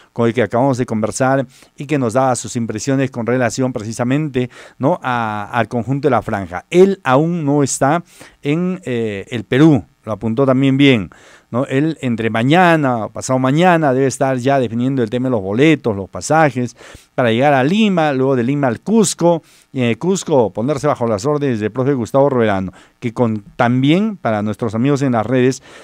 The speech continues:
¿no? Eh, que, eh, recién se habilitaron nuestras redes hace algunos instantes, pero ya estamos con ellos, pero, eh, seguro que el profe también le va a dar, le va a dar, esperemos, ¿no? Esperemos la posibilidad, la posibilidad de que,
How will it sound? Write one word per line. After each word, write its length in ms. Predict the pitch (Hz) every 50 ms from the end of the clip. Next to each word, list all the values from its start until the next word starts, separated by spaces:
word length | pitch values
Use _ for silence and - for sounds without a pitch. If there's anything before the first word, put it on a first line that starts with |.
| - -
¿no? 200 | - 135 165 190 -
Eh, 420 | 139 131 120 117 113 110 107 101 92
que, 100 | - 110
eh, 200 | 98 107 110 104
recién 480 | 104 110 101 - 143 156 160 170 147 120
se 100 | - 117
habilitaron 440 | 104 104 107 104 147 135 135 143
nuestras 320 | 143 131 - - 131 117 113
redes 300 | 113 131 143 139 131 -
hace 140 | 120 - 117
algunos 320 | 110 123 131 131 113 -
instantes, 440 | 123 107 - 135 117 117 110 113 104
pero 300 | - 143 139 143 151 147 - - - - - _ -
ya 120 | 123 139
estamos 300 | 131 120 - 143 139 127
con 200 | - 127 123 131
ellos, 280 | 131 123 120 135 147 -
pero, 380 | - 127 127 131 143 156 156 - _ - - - - _ -
eh, 600 | 139 139 131 127 123 120 117 113 113 107 104 104
seguro 380 | 95 - 127 127 143 165 180 170
que 100 | - 156
el 80 | 123
profe 360 | 113 - 151 165 147 139 170 143
también 520 | 131 123 120 127 135 147 160 175 165 127
le 100 | 123 120
va 120 | 120 131 131
a 40 | 131
dar, 280 | 135 143 160 180 165 -
le 160 | 120 117 117
va 120 | 123 127 127
a 40 |
dar, 280 | 127 131 143 151 160 - -
esperemos, 600 | 113 - - 123 117 139 151 147 131 117 104 104
¿no? 260 | 117 127 147 156 147 - - - - _ _ -
Esperemos 680 | 131 104 - 127 123 143 147 156 165 165 135 - 127
la 420 | 127 120 120 117 113 113 110 110 -
posibilidad, 760 | - 120 110 - 123 123 120 123 123 127 139 151 165 180 - -
la 180 | 127 120 113
posibilidad 560 | - 120 110 - 117 113 113 123 135 147 156 151
de 140 | 151 147
que, 260 | 131 - 156 170 170